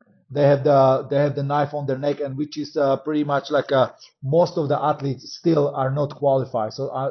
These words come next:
just a handful of the athletes, uh, uh, meet the criteria,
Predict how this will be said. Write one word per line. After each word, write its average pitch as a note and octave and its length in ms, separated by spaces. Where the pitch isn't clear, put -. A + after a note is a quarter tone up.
just D3+ 240
a D3+ 80
handful D3+ 480
of C#3+ 140
the C#3+ 120
athletes, C#3+ 480
uh, C#3 140
uh, B2+ 420
meet D3 220
the D3 100
criteria, D3 840